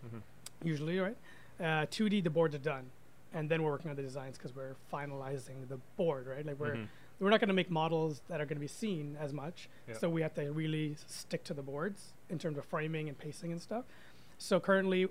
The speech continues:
Speaker 2: as we're designing backgrounds, we're actually designing the shots as well.
Speaker 1: Mm-hmm.
Speaker 2: Uh, so we're de-, designing the space, plus we're creating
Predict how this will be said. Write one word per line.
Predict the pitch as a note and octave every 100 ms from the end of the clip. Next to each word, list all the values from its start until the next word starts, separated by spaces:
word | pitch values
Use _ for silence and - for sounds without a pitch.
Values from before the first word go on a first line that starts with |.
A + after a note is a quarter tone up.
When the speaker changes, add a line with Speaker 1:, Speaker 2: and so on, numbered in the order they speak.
| -
Speaker 2:
as | F3 D#3+
we're |
designing | E3 D3+ D3+ D#3+ D#3
backgrounds, | C#3 - C#3 C3+ C3+ -
we're | D#3+
actually | D3 F3
designing | D3 D3 D3+ C3+
the |
shots | - G3+ D#3 - -
as | D3+ B2+
well. | D3+ D#3 B2+ - -
Speaker 1:
Mm-hmm. | B2 A#2 G2+
Speaker 2:
Uh, | F3+ C#3+ C#3
so | E3+
we're | D3+
de-, | F#3 F#3+
designing | F3 F3 A#3+
the | A#3+
space, | - F#3+ F#3 - -
plus | G3 G3 -
we're | F3 -
creating | - F3 D#3+ D#3